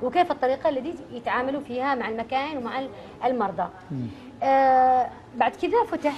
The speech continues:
Speaker 1: في ألفين وخمستاشر، خلاص بدأ في فترة الحرب، بدأ يشتغل. لما بدأ يشتغل كان في كل طاقته، تعرف، لأنه ال-، المونوا بأي-، بمحاليل، ومونوا أجهزة كانت لساها يعني على الزيرو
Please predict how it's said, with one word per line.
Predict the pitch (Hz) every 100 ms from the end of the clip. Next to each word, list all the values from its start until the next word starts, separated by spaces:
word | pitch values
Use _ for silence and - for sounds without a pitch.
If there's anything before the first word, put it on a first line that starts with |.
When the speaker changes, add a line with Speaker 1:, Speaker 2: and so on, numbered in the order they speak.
| -
Speaker 1:
في | 262
ألفين | 240 247 294 254
وخمستاشر، | 226 214 202 196 262 254 269 339
خلاص | - 247 254
بدأ | 233 240
في | 240 247
فترة | 247 262 233
الحرب، | 208 339 233
بدأ | 247 226
يشتغل. | 226 226 202 339 - 220 220 - - - - 233
لما | 254 285
بدأ | 359 403
يشتغل | 359 349 240 -
كان | 349 392
في | 381
كل | 359 330
طاقته، | 294 247 240 359
تعرف، | 302 339 311
لأنه | 277 302 320 262
ال-، | 254 240 226 214 - - - -
المونوا | 226 226 214 214 254 339 359 349
بأي-، | 277 254 226
بمحاليل، | 226 254 240 262 254 220 240 359 - - -
ومونوا | 226 247 311 320 320 311 247
أجهزة | 262 285 294
كانت | 277 254
لساها | 240 240 269 269 240 226 214 208
يعني | 202 220
على | 262
الزيرو | 240 202 247 240